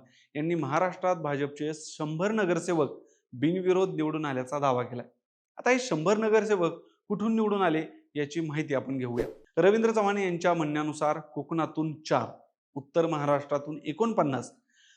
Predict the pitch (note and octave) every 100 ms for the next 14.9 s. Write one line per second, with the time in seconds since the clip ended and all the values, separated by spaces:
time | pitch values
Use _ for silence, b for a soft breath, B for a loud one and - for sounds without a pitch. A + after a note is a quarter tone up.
0 | b A3 G#3+ B3 A#3+ G#3+ F3+ F3+ - F3+
1 | F#3+ D#3+ D#3 - G3 D3+ B2 - - _
2 | _ C3+ C#3+ D#3 D#3 C#3 C#3 C#3 C#3+ C#3
3 | G3+ D3 - B B G#3 A3+ E3 D3+ F3
4 | G3 C#3+ C#3+ F3 E3+ - A3+ A#3+ E3+ C3+
5 | C3+ B2+ C3+ C3+ C#3 - _ _ - B2
6 | F#3 F#3+ D3+ D3+ D#3 C#3+ C#3+ C#3 D3 D#3+
7 | - _ _ _ C3+ D3 F3 B2 - b
8 | b D3 E3+ F3+ F#3+ D#3+ C3 B2+ C3+ A#2
9 | G#2+ - _ _ _ _ _ _ C3 C#3
10 | D#3+ D#3+ - b b - F3+ A3+ G#3 F#3
11 | F#3+ F#3 F#3+ F3 E3+ D3+ - D#3+ D#3 C#3+
12 | C#3+ C#3+ D3 D#3 D3 C#3+ - D3 D#3 D#3
13 | - - - D#3+ E3+ G#3 G#3 E3 D3 D3+
14 | D#3 D3 D3 D3 D3+ D3+ C#3+ C#3